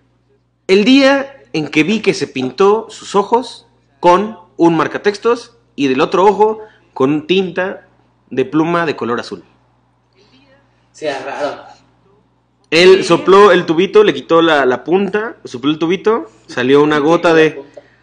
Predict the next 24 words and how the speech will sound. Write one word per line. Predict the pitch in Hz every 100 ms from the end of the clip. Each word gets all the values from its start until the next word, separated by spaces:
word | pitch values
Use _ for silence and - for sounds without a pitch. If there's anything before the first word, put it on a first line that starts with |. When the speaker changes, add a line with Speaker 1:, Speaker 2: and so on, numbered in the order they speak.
| _
Speaker 1:
sa-, | - - -
sal-, | 151 147 135
salió | 147 170
una | 175
gota | 160 175 175
de, | 156 147
de | 139
tinta | 143 190 196 196 185
azul | - 294 233 254 _ _ _ _ _
y | 208 233 240
simplemente | - 202 190 202 220 220 226 - - - _
la | 131 -
colocó | 151 147 170
en | 170
su | 196
ojo | 214 226 233 262 - _ _
y | - 143
luego | 180 180 160
exactamente | 175 185 175 185 170
lo | 151
mismo | 165 175 175 170
con | 131 123
el | 123 117
de, | 123